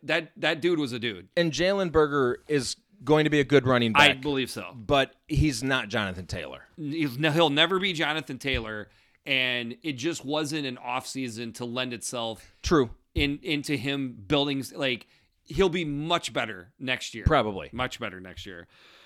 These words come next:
Speaker 1: Uh, defensive M V P, I think there's a lot of people you could go with here.
Speaker 2: Yeah.
Speaker 1: I kinda went with
Speaker 2: I think there's one, though.
Speaker 1: Really?
Speaker 2: I do.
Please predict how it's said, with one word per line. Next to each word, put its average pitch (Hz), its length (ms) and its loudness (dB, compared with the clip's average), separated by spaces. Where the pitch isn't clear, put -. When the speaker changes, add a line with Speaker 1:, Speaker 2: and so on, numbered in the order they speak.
Speaker 1:
Uh, 143 280 6
defensive 196 480 0
M 180 140 2
V 170 100 -4
P, 139 460 -4
I 127 80 0
think 127 140 -8
there's 131 100 -6
a 135 40 -6
lot 131 80 0
of 127 60 -4
people 160 440 -8
you 127 120 -8
could 160 160 -8
go 120 140 -4
with 107 160 -10
here. 107 400 -10
Speaker 2:
Yeah. 147 440 4
Speaker 1:
I 151 100 2
kinda 233 400 -4
went 196 240 -4
with 160 400 -4
Speaker 2:
I 147 80 4
think 131 160 0
there's 92 200 -4
one, 78 280 -14
though. 71 180 -16
Speaker 1:
Really? 175 460 0
Speaker 2:
I 107 140 -4
do. 76 200 -10